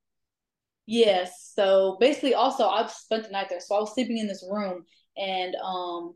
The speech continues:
I kept hearing creaking, like someone was coming into my, my room, and I'm, <laughs>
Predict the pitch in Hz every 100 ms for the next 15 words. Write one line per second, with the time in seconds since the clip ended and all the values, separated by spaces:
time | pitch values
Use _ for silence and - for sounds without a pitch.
0 | _ - 202 202 254 254 - 226 220 214
1 | - - 254 247 185 175 175 - - 240
2 | 233 240 233 220 214 208 190 175 170 170
3 | 180 175 185 214 170 - _ _ _ -
4 | 214 226 240